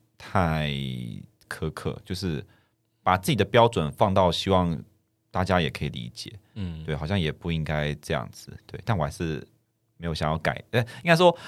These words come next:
Speaker 1: 我内心还是不喜欢，但是我可能就不太会让伴侣，我就不会去限制伴侣或者是朋友啦。
Speaker 2: 嗯。
Speaker 1: 对，现在在往这个方向走。但回到开放式，我还是觉得，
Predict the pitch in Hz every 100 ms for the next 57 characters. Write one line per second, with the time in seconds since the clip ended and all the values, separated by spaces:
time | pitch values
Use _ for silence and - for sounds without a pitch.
0 | - - 98 123 170 127 143 147 - 90
1 | 113 104 - 98 - 71 78 104 107 90
2 | - 73 82 - 76 76 101 95 87 90
3 | 82 67 _ _ 104 78 69 50 - 117
4 | 127 123 170 165 156 151 117 120 117 110
5 | 76 65 95 76 - 82 - 62 67 -
6 | - - _ - 92 82 82 107 98 104
7 | 82 65 80 76 78 71 82 67 92 _
8 | _ _ _ _ _ - - 92 123 117
9 | 95 117 120 120 117 110 76 85 107 -
10 | 78 78